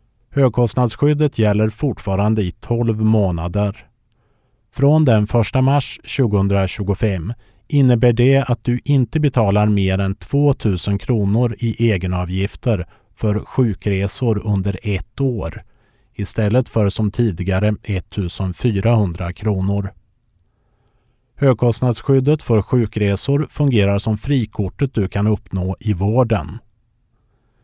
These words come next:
En annan förändring är att du nu kan ansöka om ersättning för resor upp till ett år tillbaka i tiden,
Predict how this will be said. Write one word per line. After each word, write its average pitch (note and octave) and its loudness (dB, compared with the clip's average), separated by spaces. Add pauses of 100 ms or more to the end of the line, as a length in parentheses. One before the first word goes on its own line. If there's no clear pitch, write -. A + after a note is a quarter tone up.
(420)
En B2 0
annan A#2+ 4
förändring A2 2
är A#2 0
att G#2+ 0
du A#2+ 0
nu A2+ 4
kan B2 2
ansöka A2 0
om G#2 0
ersättning A2+ -2
för C3 0
resor G2+ -2
upp G#2 -2
till A2+ -2
ett - -2
år A2 2
tillbaka G2+ -2
i G#2 -2
tiden, F#2+ -4